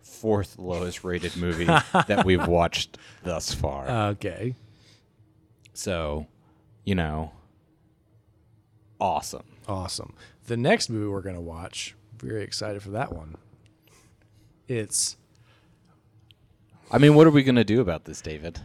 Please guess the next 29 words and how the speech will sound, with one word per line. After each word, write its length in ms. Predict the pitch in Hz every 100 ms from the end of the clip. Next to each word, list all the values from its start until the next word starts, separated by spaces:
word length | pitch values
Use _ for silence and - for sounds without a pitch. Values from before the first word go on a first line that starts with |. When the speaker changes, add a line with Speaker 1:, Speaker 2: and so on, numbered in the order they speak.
| -
Speaker 2:
Mom 320 | 107 104 165
and 140 | 233 165
Dad. 520 | 113 82 - - -
No, 120 | 160 165
you 220 | 175 214
guys 300 | 214 185 131
need 140 | 127
to 40 | 107
watch 240 | 101 -
Mom 140 | 92
and 80 | 82
Dad. 260 | - - 107 _ -
You 140 | 135
actually, 300 | 139 - 135 -
I, 160 | 143 -
you 160 | 147 151
guys 180 | 135 120
really 140 | 110
do 120 | 92
need 140 | 87 82
to 60 |
watch 200 | 78 -
that 140 | - 57
one. 180 | - - - _ _ - _ _ _ _ _ _ _ _ _ _ _ _ _ _ -
There, 200 | 135 131
there, 360 | 147 165 127 131
there 180 | 143
are 240 | 135 135 135
some, 420 | - 127 117